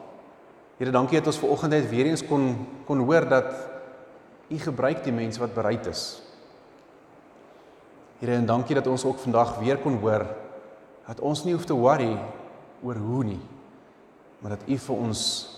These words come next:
sal bemagtig wanneer die tyd reg is. Here, ek wil sommer net kom bid en vra dat, dat U ons sal help om U stem te hoor, maar dat U ons ook sal krag gee en wysheid sal gee om dan oor te gaan in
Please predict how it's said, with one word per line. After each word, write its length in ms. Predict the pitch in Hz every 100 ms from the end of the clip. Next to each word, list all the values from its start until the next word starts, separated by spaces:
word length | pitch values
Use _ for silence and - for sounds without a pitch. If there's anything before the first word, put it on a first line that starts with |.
| - -
sal 160 | 123
bemagtig 540 | 110 104 120 - 107 -
wanneer 200 | 101 98
die 100 | 95
tyd 200 | 107 101
reg 220 | 90 87 82
is. 140 | - - - - - - - - - - - - - - - - - - -
Here, 160 | 110 113
ek 160 | 110
wil 120 | - 123
sommer 200 | 131 123
net 80 |
kom 140 | 127 110
bid 140 | 117 117
en 80 |
vra 280 | 107 - 127 117
dat, 220 | 113 113 - -
dat 140 | 107
U 80 | 120 120
ons 100 | 120
sal 140 | 113
help 160 | 107 113
om 120 | 120
U 20 |
stem 240 | 117 135 127
te 120 | 123
hoor, 240 | 107 131 - - - - - - - - - - - -
maar 100 | 104
dat 120 | 104
U 60 | 117
ons 100 | 113
ook 140 | 120
sal 100 | 123
krag 300 | 113 135 131 -
gee 160 | 127
en 80 | 117
wysheid 320 | 107 123 147
sal 160 | - 135
gee 380 | - 139 120 110 92 - - - - - - - - - - - -
om 160 | 104
dan 140 | 104 107
oor 160 | 127
te 80 | 123
gaan 240 | 113 113
in 80 | 117